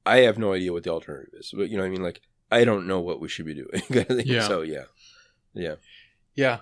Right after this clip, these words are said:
Speaker 2: it'll be interesting. I, I, it wouldn't surprise me at all if it turns out like, oh, the vaccine didn't really stop anything, and then we just kind of started to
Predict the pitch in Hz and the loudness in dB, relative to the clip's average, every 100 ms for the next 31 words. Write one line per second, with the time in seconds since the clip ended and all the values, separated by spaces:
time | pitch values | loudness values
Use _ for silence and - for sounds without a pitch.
0 | - 165 180 190 143 143 151 - 117 120 | -2 0 4 4 6 4 2 2 -4 -2
1 | 120 131 143 - 127 135 131 151 165 - | -2 -2 -2 -2 -4 -4 0 2 2 0
2 | 143 127 135 117 117 101 123 131 123 123 | -2 2 2 0 -2 0 0 0 0 0
3 | 113 113 - - - 90 107 - - 127 | 0 -2 -6 -8 -14 -12 -12 -12 -8 -8
4 | 123 120 107 104 107 - 170 170 113 110 | -4 -4 -2 -4 -6 -2 4 4 4 0
5 | 131 139 - 151 120 131 151 139 151 151 | 0 2 0 -4 -2 -2 0 0 0 0
6 | 147 143 135 - _ _ 175 - 156 151 | -2 -4 -6 -10 _ _ -14 -4 -2 0
7 | - - - - 131 123 117 123 120 120 | -2 -8 -12 -8 -6 -4 -4 -4 -6 -8
8 | 113 120 123 117 123 - 127 123 117 110 | -8 -8 -8 -6 -6 -6 -8 -8 -10 -14
9 | _ _ _ - - 131 127 123 - 127 | _ _ _ -12 -4 -4 -4 -8 -10 -8
10 | 120 113 110 | -6 -8 -10